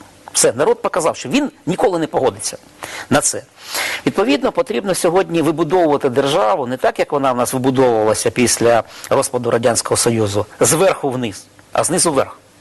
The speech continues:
Що потрібно? По-перше, потрібно все ж таки розділити, правильний розподіл влади потрібен. Якщо ми правильно не розподілимо владу, не розділимо владу, ми розділимо країну.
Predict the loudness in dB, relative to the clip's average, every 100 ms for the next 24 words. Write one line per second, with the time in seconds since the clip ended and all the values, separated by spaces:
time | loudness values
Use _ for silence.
0 | -20 -14 -8 -8 -2 0 0 -2 -4 -10
1 | -6 -2 0 0 -4 -6 -6 -4 -2 -2
2 | -2 -2 0 0 2 2 2 2 -2 -6
3 | -16 -10 0 2 2 0 2 2 2 0
4 | 0 2 2 2 0 -6 -8 -8 -8 -10
5 | -10 -14 -2 0 2 0 2 2 4 2
6 | 0 0 0 0 0 2 2 2 4 2
7 | 2 -4 -12 _ -4 0 0 2 2 4
8 | 4 4 2 2 0 0 2 2 2 0
9 | -2 -4 -14